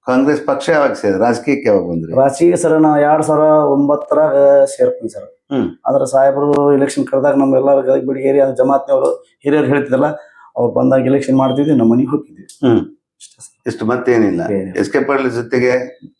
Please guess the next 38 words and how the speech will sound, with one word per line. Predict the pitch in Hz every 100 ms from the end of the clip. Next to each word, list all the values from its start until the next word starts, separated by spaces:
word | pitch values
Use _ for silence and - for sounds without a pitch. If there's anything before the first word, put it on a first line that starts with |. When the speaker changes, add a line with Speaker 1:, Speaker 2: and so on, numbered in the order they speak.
| _ -
Speaker 1:
ಪರಿಚಯ | - - -
Speaker 2:
ಆ, |
Speaker 1:
ಹೆಂಗದ? | 117 143 135
Speaker 2:
ಪರಿಚಯ | 151 156 156
ಹೇಳಿದ್ನ | 165 170 127
ಸರ್. | 123
Speaker 1:
ಹಾ. | 135
Speaker 2:
ಎರಡ್ | 135
ಸಾವಿರದ | 143 139
ಒಂಬತ್ತು | 135 139 135
ಹತ್ತರಿಂದ | 127 127 143 143
ನಾನು | 135 131 131 127
ರಾಜಕೀಯ | 127 - 139
ಒಂದ್ | 131 127
ಇಪ್ಪತ್ತೈದು | 127 - 135 135
ವರ್ಷ | 135 117
ಗುರುತಿಸ್ಕೊಂಡೆ. | 123 120 117 110 127
Speaker 1:
ಹ್ಮ್. | - 127 113 113 _ _ _ -
Speaker 2:
ನಾ | 127
ಮಾಡುವಂತ | 127 135 147 151 139
ಎಲ್ಲ | 143 139 143
ಕೆಲಸ | 147 139 135
ನೋಡ್ಕೊಂಡು | 143 139 139 139 143
ಸಾಹೇಬರು | 127 135 139 135 139 135
ನನಗೆ | 131 131 123 127 127 123 127 - _ _ _ _ - 117
ನನ್ನ | 127 127 127 127 127 123
ನಂಬಿ | 151 139 139 127 131
ನನ್ನ | 123
ಮಿಸಸ್‌ಗೆ | 123 127 131 - 127
ಟ್ರೀಟ್ | 139 131
ಕೊಟ್ರು. | 127 123 120
Speaker 1:
ಹ್ಮ್. | - 123 113 95 _ _ 107
Speaker 2:
ಜನರ, | 131 143 147 143 139
ಜನರಿಗೆ | 127 135 143 143
ವಿಶ್ವಾಸ | 135 151 147
ತಗೊಂಬಂದು | 147 143 143 143
ನಾನು | 139 131 131 127
already | 127 139 143 139